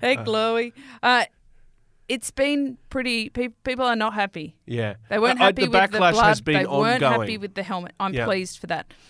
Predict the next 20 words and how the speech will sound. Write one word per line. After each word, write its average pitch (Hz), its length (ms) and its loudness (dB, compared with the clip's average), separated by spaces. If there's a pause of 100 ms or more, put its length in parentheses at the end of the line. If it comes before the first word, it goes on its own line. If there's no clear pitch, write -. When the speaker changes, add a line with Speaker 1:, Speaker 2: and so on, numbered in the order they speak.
Speaker 2:
Yeah, 110 120 -6
Speaker 1:
Um, 208 360 -2
Speaker 2:
agreed. 107 340 -10 (120)
Speaker 1:
but 254 160 4
where 277 140 4
you 254 160 0
were 190 80 -4
going 175 340 -8
with 170 140 -10
this, 180 240 -12
Christophe - 500 -10
Laporte. - 520 -12 (120)
I - 100 -8
mean, 214 160 0
it's 135 260 -4
Speaker 2:
Mm. - 20 -8
Speaker 1:
another 196 240 -6
win 175 180 -8
for 170 120 -10
Yumbo. 180 500 -8